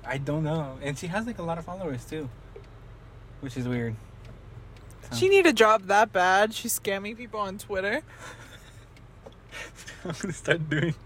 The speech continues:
Speaker 1: <laughs>
Speaker 2: <laughs>
Speaker 1: People fall for that shit. But
Speaker 2: Be like,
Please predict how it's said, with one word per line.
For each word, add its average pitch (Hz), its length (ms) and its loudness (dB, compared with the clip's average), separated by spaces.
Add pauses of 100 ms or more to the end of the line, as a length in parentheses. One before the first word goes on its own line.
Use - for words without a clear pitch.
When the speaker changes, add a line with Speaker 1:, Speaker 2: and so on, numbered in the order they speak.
(140)
Speaker 1:
<laughs> 294 100 0 (580)
Speaker 2:
<laughs> - 580 0
Speaker 1:
People 277 240 -2
fall 151 260 2
for 190 120 -10
that 120 200 -4
shit. 110 220 -8 (840)
But 127 200 -8
Speaker 2:
Be 254 120 -2
like, 233 320 0